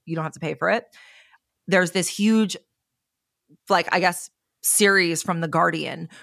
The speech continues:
where they basically, like, are looking into all the ways that the royal family hides their wealth and how they have way more wealth than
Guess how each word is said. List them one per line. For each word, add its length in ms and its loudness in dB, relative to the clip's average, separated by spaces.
where 160 2
they 520 2
basically, 420 -2
like, 180 -2
are 140 4
looking 300 -2
into 220 -2
all 220 2
the 80 -2
ways 240 -4
that 100 -4
the 80 -6
royal 240 0
family 380 -2
hides 320 -2
their 160 -4
wealth 420 -6
and 100 0
how 100 2
they 120 2
have 240 0
way 320 0
more 240 0
wealth 380 -2
than 340 -8